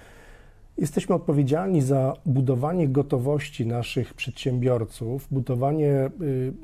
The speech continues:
nie tylko gotowości, ale też postawy, świadomości naszych przedsiębiorców do odpowiedzialnego prowadzenia biznesu. W związku z tym spoczywa, y, na nas ogromna rola, nie tylko jako na sklepach, ale również jako,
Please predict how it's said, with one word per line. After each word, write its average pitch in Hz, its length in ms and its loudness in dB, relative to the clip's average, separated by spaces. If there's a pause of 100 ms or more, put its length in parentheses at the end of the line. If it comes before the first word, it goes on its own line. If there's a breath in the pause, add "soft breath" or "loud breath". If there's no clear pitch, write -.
(200)
nie 135 100 0
tylko 202 260 0
gotowości, 123 640 -2
ale 113 120 -2
też 123 200 -2
postawy, 127 760 -2
świadomości 127 720 -2
naszych 117 300 -4
przedsiębiorców 120 920 -2 (440 loud breath)
do 156 100 4
odpowiedzialnego 143 680 2
prowadzenia 127 540 2
biznesu. 110 540 -4
W 110 40 -8
związku 131 280 -6
z - 80 -8
tym 147 180 0
spoczywa, 160 580 -2 (480 loud breath)
y, 139 340 2 (380)
na 156 280 2
nas 156 260 0
ogromna 160 500 2
rola, 139 260 4
nie 127 140 2
tylko 170 280 0
jako 139 220 0
na 120 120 -2
sklepach, - 480 -6
ale 143 140 4
również 147 420 2
jako, 131 400 0